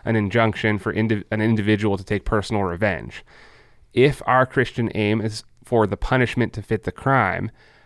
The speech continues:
how should pastors draft justice into their church's punitive policies?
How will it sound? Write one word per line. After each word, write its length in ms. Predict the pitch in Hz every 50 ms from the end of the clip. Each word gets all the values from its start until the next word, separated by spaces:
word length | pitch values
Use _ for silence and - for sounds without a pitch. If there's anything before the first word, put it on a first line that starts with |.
| _ _ _
how 220 | - 139 135 147
should 220 | 147 - 160 120 -
pastors 580 | - - 120 120 120 110 - 123 117 107 101
draft 520 | 98 - 107 110 107 107 107 - - - 110
justice 760 | 107 101 117 120 120 120 - - 110 101 87 85 - - -
into 300 | - 123 117 - 120 104
their 160 | 110 107 98
church's 580 | - - - - 117 110 - - 113 98 -
punitive 640 | - _ - - 135 139 143 135 - 110 95 - -
policies? 720 | - - 95 92 82 - - - - - 123 135 - -